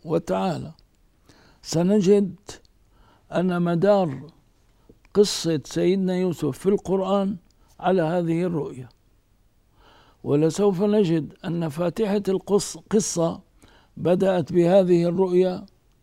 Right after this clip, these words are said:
ونهاية القصة ختمت أيضا بهذه الرؤيا ذاتها. نعم،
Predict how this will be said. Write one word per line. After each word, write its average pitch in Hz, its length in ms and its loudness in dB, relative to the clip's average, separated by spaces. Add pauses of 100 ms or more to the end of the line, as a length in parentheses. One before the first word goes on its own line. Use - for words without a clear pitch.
(540)
ونهاية 160 760 2
القصة 180 760 -2 (380)
ختمت 196 520 0
أيضا 180 500 0
بهذه 151 640 -2
الرؤيا 165 600 -2 (720)
ذاتها. 139 600 -2 (320)
نعم، 139 380 -6